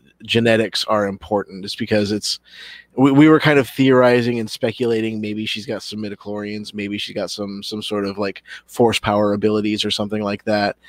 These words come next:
And now it kind of just turns out that what makes her so special is the fact that her,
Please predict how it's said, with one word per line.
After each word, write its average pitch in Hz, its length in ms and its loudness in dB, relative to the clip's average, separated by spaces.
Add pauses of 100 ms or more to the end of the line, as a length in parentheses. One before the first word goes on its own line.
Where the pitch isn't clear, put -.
(320)
And 117 240 4
now 123 260 6
it 113 100 2
kind 120 180 2
of 110 80 4
just 107 240 -2
turns 110 300 -2
out 101 240 0
that 98 100 0
what 98 160 -2
makes 101 220 -8
her 104 80 -8
so 98 160 -8
special 98 500 -6
is 95 280 -6
the 95 100 -18
fact 92 300 -6
that 92 200 -6 (320)
her, 123 640 6